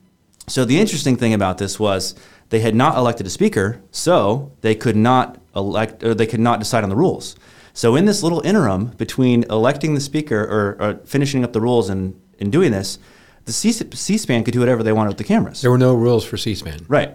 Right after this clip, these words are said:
Speaker 1: So they could move the cameras around, and they could there's producers at C-SPAN, right? And, "Hey, let's point the camera over here. Let's point the camera over here." So as we are
Speaker 2: All kinds of excitement.
Speaker 1: All kinds of excitement. Another interesting thing to me, and I'm sure no one else,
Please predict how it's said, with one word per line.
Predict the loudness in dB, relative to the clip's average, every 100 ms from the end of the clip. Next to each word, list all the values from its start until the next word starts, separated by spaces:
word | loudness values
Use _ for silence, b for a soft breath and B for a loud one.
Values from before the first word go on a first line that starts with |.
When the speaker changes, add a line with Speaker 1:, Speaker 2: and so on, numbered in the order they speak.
| -10
Speaker 1:
So | -2
they | 0
could | 2 2
move | 2
the | 0
cameras | 0 2 2
around, | 2 2 4
and |
they | 2
could | 2 0 -2 -8 b b b
there's | -6
producers | -2 0 0 -2 -4
at | -6
C-SPAN, | -6 -6 -2 -2 0
right? | 0 -2 -6
And, | -6 -4
"Hey, | -2 -2
let's | -2 -2
point | -4
the | -2
camera | -2 0 0
over | -2
here. | -2 0
Let's | -2
point | -4 -8
the | -6
camera | -4 -4
over | -2
here." | 0 -2 -4 B B B B
So | B 2 4 4 2 0
as | 2 2 0
we | 2 4 6
are | 6 6
Speaker 2:
All | 2
kinds | 0 0 2 2 0
of | -4
excitement. | -4 2 2 4
Speaker 1:
All | 4
kinds | 4
of | 0
excitement. | -2 -4 -4 -8 -14 b b b -6
Another | 0 2 2 0
interesting | -2 -4 -4 -4 -2
thing | 0 -2
to | 2 4
me, | 4 4 2
and | 0 -2
I'm | 0
sure | 0 0
no | 2
one | 2 2
else, | 2 -2